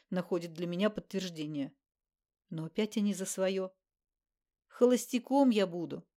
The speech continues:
ещё долго. Лучше отстаньте, и хватит завидовать. Отхожу от друзей, а им смешно. Пусть над собой посмеются. Тоже мне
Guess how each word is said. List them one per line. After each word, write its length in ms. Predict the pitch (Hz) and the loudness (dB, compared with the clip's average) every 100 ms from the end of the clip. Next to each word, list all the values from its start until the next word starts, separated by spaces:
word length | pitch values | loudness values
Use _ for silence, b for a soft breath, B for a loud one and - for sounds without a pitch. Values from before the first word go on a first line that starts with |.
| - | -12
ещё 480 | 190 208 - 247 233 | -6 -4 -4 -2 -2
долго. 680 | 180 190 214 214 165 151 _ _ _ _ _ - | 0 2 4 2 0 -6 _ _ _ _ _ -6
Лучше 340 | 220 254 - | -4 -2 2
отстаньте, 680 | 233 233 - 240 208 196 - _ _ _ | 0 0 0 2 2 -2 -14 _ _ _
и 80 | - | -12
хватит 420 | 170 208 214 220 | -2 0 0 -2
завидовать. 580 | 190 220 180 156 147 143 _ _ _ _ _ | 0 2 2 -4 -6 -8 _ _ _ _ _
Отхожу 460 | - - 185 175 170 | -14 -6 -4 -2 -2
от 120 | 160 | -4
друзей, 480 | 151 156 165 262 262 b b | -6 -6 -2 -2 -2 b b
а 140 | 170 | -4
им 160 | 175 202 | -2 -4
смешно. 600 | - 214 - 196 156 _ _ _ _ _ _ _ _ | -2 -2 0 -2 -2 _ _ _ _ _ _ _ _
Пусть 220 | - 240 254 | -4 0 2
над 160 | 233 | 6
собой 280 | 269 269 240 | 6 8 6
посмеются. 680 | - - 220 208 - - 139 _ _ _ | 2 0 0 0 -6 -12 -16 _ _ _
Тоже 280 | - 220 180 | -2 -2 -2
мне 240 | 180 165 | -6 -10